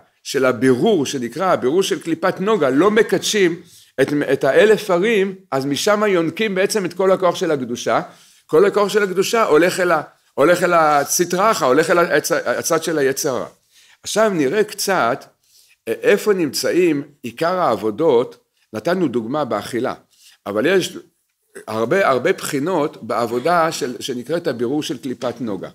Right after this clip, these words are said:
עיקר, עיקר העבודה של קליפת נוגה, לא רק, אבל זה דברים עיקריים, זה באמונה ובמידות.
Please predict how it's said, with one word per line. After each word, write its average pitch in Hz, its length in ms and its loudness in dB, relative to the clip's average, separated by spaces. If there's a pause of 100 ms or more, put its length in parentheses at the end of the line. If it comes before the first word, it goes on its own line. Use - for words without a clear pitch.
(580)
עיקר, 131 560 2 (420)
עיקר 175 320 -2
העבודה 113 500 0
של 107 160 -8
קליפת 107 400 -8
נוגה, 107 340 -4
לא 156 320 2
רק, - 360 0
אבל 101 140 -6
זה 165 380 0 (560)
דברים 120 320 -2
עיקריים, 160 540 -4 (520)
זה 165 220 -4
באמונה 123 800 -2 (360)
ובמידות. 117 680 -2